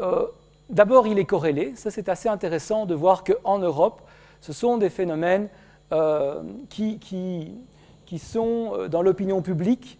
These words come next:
hein, la perception évolue de façon relativement, euh, similaire dans différents, euh, pays européens, avec des hauts.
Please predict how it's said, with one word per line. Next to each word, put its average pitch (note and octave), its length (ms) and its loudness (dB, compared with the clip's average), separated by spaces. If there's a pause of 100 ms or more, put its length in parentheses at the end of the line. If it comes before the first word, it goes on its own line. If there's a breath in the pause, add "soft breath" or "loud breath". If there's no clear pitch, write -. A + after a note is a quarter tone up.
hein, G#3+ 140 -4
la F3+ 100 -2
perception G#3 640 -2
évolue F#3+ 360 0
de G3+ 100 -4
façon F3+ 320 0
relativement, F#3 760 -2 (340 loud breath)
euh, D3+ 460 2
similaire F#3+ 540 0
dans D#3+ 160 -6
différents, D#3+ 500 -8 (300 loud breath)
euh, D3+ 100 0
pays F3+ 320 2
européens, E3 560 2 (320 loud breath)
avec F3 340 4
des E3 160 6
hauts. G#3+ 300 2